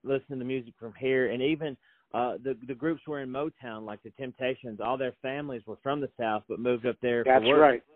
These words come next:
Speaker 2: You
Speaker 1: Yeah.
Speaker 2: got that right. See, so, you know, it, it, it, it, not that I was naive to it, but I certainly had never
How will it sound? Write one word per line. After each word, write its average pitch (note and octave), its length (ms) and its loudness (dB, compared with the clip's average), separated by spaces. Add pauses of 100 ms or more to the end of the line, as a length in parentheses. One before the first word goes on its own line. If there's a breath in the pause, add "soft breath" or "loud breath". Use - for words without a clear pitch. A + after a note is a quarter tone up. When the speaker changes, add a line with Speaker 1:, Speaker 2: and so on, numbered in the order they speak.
(180)
Speaker 2:
You A2 120 -4
Speaker 1:
Yeah. A#2+ 80 -2
Speaker 2:
got D3 260 10
that D#3 160 12
right. E3 260 12 (120)
See, E3+ 100 4 (100)
so, G3 140 8
you A#3 240 4
know, A#3 220 10
it, A#3 360 6
it, F#3+ 280 2 (140)
it, F3+ 200 6
it, F3+ 200 6
not - 260 8
that F#3+ 100 12
I D#3+ 80 12
was C#3+ 220 8
naive D3+ 560 10
to B2+ 180 8
it, B2+ 140 2
but C3+ 160 8
I C3 180 10 (400 loud breath)
certainly G3 260 6
had D3+ 140 6
never C#3+ 220 4